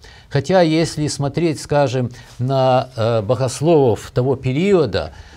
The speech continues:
на Иустина, скажем, на Иринея, о котором я говорил, Тертулиана, они, э, говорят очень часто на тексты Нового Завета такую фразу: «Написано». Написано, и дальше цитируют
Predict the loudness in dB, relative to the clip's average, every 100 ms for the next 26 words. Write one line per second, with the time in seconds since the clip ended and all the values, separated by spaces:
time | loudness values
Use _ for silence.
0 | -20 -10 -6 -4 -4 -4 -2 -4 -6 -6
1 | -4 -4 -4 -6 -6 -6 -4 -6 -8 -6
2 | -6 -4 -2 -2 -6 -8 -6 -4 -4 -4
3 | -4 -2 0 -2 -2 -6 -4 -4 -4 -6
4 | -6 -8 -6 -8 -4 -4 -2 0 0 0
5 | -4 -6 -18 -20 -4 -2 0 0 2 0
6 | -2 -6 -2 -2 -2 -4 -6 -2 0 2
7 | 4 4 2 -4 -4 -6 -4 -2 -2 -2
8 | -4 -2 -2 -4 -6 -2 -2 -2 -8 -4
9 | -4 -6 -16 -6 0 2 2 0 0 0
10 | 2 2 2 -2 -4 -6 -20 -12 -8 -2
11 | 0 0 2 2 2 0 -4 -4 -4 -4
12 | -4 -6 -10 -14 -16 -16 -20 -20 -20 -20
13 | -20 -12 -8 -8 -4 -6 -4 -2 -2 -2
14 | -2 -2 -6 -8 -8 -4 -2 -2 -4